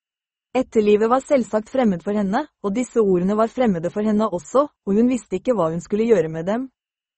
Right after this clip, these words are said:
For i begynnelsen kan knapt noen finne veien i denne nye verdenen med mindre det er en reell støttende hånd, for eksempel en pårørende som raskt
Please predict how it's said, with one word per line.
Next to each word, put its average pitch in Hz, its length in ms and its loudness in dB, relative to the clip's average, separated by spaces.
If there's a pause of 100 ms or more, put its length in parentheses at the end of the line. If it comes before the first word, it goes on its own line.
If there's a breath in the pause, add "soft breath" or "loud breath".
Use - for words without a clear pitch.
(420)
For 226 160 4
i 277 120 2
begynnelsen 220 480 0
kan 240 160 0
knapt 233 280 -2
noen 214 360 0
finne 208 280 0
veien 175 300 0
i - 60 0
denne 214 240 2
nye 208 240 2
verdenen 180 440 0
med 233 140 2
mindre 185 320 0
det 202 100 0
er 196 120 0
en 208 120 0
reell 208 220 -2
støttende 214 500 -4
hånd, 254 220 0 (100)
for 202 160 0
eksempel 202 480 -2
en 214 160 -2
pårørende 185 560 0
som 262 160 -2
raskt 202 240 -2